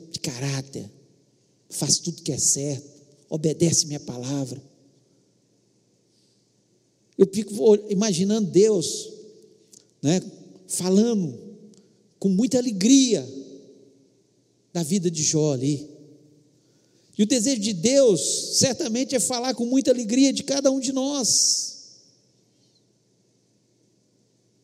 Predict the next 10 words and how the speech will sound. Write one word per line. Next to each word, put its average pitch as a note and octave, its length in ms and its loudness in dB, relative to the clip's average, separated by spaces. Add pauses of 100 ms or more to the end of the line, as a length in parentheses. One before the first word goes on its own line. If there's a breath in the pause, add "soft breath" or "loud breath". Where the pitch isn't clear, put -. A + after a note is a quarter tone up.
(100)
E G3+ 100 4
assim A3+ 280 4
como A#3 200 -4
o F#3+ 100 -4
pai A3+ 240 0
se - 180 0
compadece G#3+ 840 0
dos G3 100 -4
seus - 260 -2
filhos F#3+ 500 -4